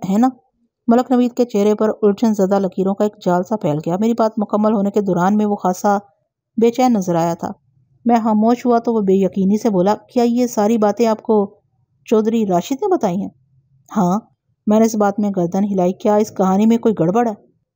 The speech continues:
"आप गड़बड़ की बात करते हैं जनाब," वो तशवीश भरे लहजे में बोला। "ये तो बिल्कुल उल्टी कहानी है। चौधरी अरशद ने मुझे जो कुछ बताया था वो इससे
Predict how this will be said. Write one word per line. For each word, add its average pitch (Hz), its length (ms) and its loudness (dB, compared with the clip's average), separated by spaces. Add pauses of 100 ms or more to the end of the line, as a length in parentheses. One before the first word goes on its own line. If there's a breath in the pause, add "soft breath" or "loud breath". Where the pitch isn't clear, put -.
(160)
"आप 262 220 0
गड़बड़ 220 320 0
की 302 120 -6
बात 285 200 0
करते 277 280 -2
हैं 226 100 2
जनाब," 196 260 -2 (580)
वो 226 120 2
तशवीश 226 460 0
भरे 202 180 2
लहजे 185 280 0
में 190 120 0
बोला। 185 200 0
"ये 190 120 0
तो 190 120 -2
बिल्कुल 196 380 2
उल्टी 214 360 0
कहानी 226 360 0
है। 202 80 -10 (320)
चौधरी 254 380 2
अरशद 220 360 -2
ने 226 120 0
मुझे 214 240 0
जो 214 100 0
कुछ 220 180 -4
बताया 208 320 0
था 202 140 -4
वो 214 120 -2
इससे 220 220 -2